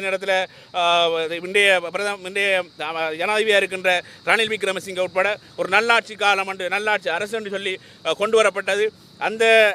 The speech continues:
அந்த நிலப்பாட்டின் போது அவர்கள் முழுமையாக வந்து அவர்களுக்கு ஒத்துழைத்தார்கள். அந்த காலப்பகுதியில் தான் மட்டக்களப்பு மாவட்டத்திலே, அஹ்,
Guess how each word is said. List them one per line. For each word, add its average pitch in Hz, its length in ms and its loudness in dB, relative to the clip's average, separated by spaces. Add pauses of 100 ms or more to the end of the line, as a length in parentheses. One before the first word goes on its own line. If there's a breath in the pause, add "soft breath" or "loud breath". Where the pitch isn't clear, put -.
(140)
அந்த 214 200 -6
நிலப்பாட்டின் 214 520 0
போது 220 220 -2
அவர்கள் 202 340 0 (100)
முழுமையாக 226 420 0 (100)
வந்து 208 140 -4
அவர்களுக்கு 190 260 -4
ஒத்துழைத்தார்கள். 196 580 -2 (360 loud breath)
அந்த 220 140 0 (160)
காலப்பகுதியில் 208 580 0
தான் 202 120 -4
மட்டக்களப்பு 196 400 -6
மாவட்டத்திலே, 196 440 -4 (380 loud breath)
அஹ், 160 340 -2